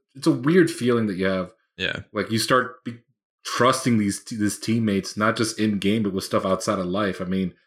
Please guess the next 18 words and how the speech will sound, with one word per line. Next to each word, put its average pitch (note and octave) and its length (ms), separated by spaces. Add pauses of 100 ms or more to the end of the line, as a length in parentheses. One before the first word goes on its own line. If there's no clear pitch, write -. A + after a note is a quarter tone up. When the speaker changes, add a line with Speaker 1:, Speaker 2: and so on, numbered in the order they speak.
(600)
Speaker 1:
I've G2 220
given, A2+ 260
I, A2 200 (160)
I G#2 80
can't A#2+ 280
even, G2 460 (420)
it A#2 140
sounds, A#2+ 600
this E3 200
sounds A3 200
like D3 120
an G#2+ 160
N A#2 140
S A#2 160
A G#2+ 100
nightmare, G2+ 460
<laughs> - 460
Speaker 2:
<laughs> - 0